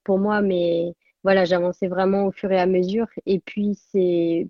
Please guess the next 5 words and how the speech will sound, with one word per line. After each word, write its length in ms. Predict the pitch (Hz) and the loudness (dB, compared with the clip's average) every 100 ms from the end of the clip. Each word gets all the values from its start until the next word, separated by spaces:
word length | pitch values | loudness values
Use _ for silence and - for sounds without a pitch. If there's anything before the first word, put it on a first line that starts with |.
| - | -4
plus 320 | 226 226 - | 0 0 0
l'objectif 500 | 208 185 190 - 196 | -2 0 -4 -6 -8
approchait, 580 | 185 175 - 196 - 214 | -6 -8 -6 -8 -2 -2
plus, 440 | 190 - 202 196 - | -2 -4 -6 -6 -2
euh, 400 | 180 170 85 170 | 0 0 -2 -6